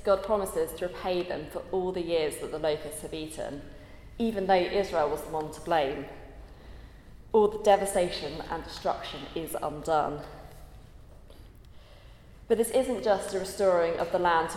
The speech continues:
what it was like before. God goes above and beyond. There's this wonderful sense of abundance in these verses, and we're particularly looking at verse twenty-four, where it describes threshing floors filled with grain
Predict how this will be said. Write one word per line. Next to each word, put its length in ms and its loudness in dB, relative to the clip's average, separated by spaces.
what 100 6
it 120 4
was 120 -2
like 280 2
before. 500 2
God 260 8
goes 220 2
above 580 2
and 160 -4
beyond. 540 0
There's 140 0
this 140 -4
wonderful 360 6
sense 300 2
of 60 -4
abundance 540 6
in 80 -4
these 140 -2
verses, 500 4
and 80 -6
we're 60 -4
particularly 440 4
looking 280 2
at 80 -6
verse 260 4
twenty-four, 640 2
where 140 8
it 60 4
describes 440 6
threshing 500 0
floors 400 2
filled 340 2
with 160 -8
grain 460 4